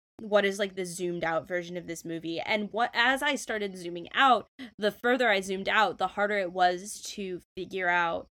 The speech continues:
what it was trying to say. Like, something that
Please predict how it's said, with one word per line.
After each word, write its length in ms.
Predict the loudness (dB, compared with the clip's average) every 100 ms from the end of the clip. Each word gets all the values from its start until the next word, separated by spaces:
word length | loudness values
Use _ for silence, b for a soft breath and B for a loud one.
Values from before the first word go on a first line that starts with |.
| _ _ _
what 180 | 0 2
it 80 | 0
was 140 | -6
trying 280 | -4 -4 -4
to 40 | -8
say. 380 | 0 2 2 2
Like, 160 | -4 -6 -14
something 500 | 0 2 4 4 4
that 320 | 2 2 2